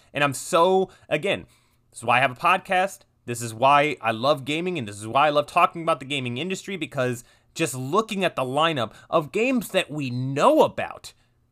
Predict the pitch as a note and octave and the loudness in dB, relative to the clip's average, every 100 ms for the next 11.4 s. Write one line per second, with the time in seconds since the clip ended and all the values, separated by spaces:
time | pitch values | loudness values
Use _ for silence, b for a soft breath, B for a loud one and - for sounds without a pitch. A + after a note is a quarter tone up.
0 | _ _ _ _ _ _ - C3+ C3+ C3+ | _ _ _ _ _ _ 0 2 2 -2
1 | D3+ D#3 - D3+ C#3 - F3+ A#3 C#4 F4+ | -2 -2 2 2 2 0 -10 2 6 6
2 | D4+ C3 C#3+ - C3+ C3+ A2 - A2+ - | 4 -2 -6 -6 -4 -2 -2 -4 -12 -12
3 | G#2+ D#2+ - - _ _ _ _ _ _ | -14 -14 -16 -20 _ _ _ _ _ _
4 | _ _ - _ A#2 D#3+ E3 F#2 - - | _ _ -20 _ 0 4 4 2 -10 -16
5 | _ _ _ - C#3+ E3 C3+ E3+ G3 F#3+ | _ _ _ -8 0 0 2 4 4 2
6 | - C3+ C#3+ B2 G2 D3 C#3 F2+ F#2 - | -4 -4 -2 -2 -2 -2 -2 -6 -12 -14
7 | _ _ - D3+ C3 A#2 G2+ G2 - F2 | _ _ -4 -2 -2 -4 -6 -8 -16 -18
8 | D#2+ E3 F#3+ A#3 D#3 b b _ C3 C3+ | -6 -2 0 0 -2 b b _ -10 -4
9 | F3+ G#3 G3+ - _ _ _ A2+ A#2+ A#3+ | -2 -2 -6 -18 _ _ _ -4 -4 -4
10 | D3+ A#2 F#3+ _ _ _ _ _ _ _ | -6 -6 -8 _ _ _ _ _ _ _
11 | C3+ B2 - | -2 -2 -4